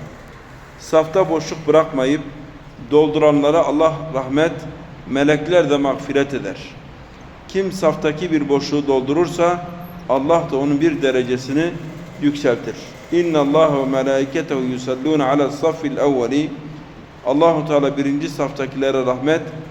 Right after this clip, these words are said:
melekler de istiğfar ederler. Yine diğer hadiste Allahu Teala ve melekleri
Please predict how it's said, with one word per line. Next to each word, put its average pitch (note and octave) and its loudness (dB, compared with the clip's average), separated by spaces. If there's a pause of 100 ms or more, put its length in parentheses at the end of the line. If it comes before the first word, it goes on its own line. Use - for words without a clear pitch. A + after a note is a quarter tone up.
(260)
melekler C#3 2
de C#3 4
istiğfar C#3+ 2
ederler. B2 2 (760)
Yine D#3+ 2 (180)
diğer D#3 4
hadiste C#3 0 (480)
Allahu D3 2
Teala C#3 2
ve B2+ 2
melekleri B2+ 0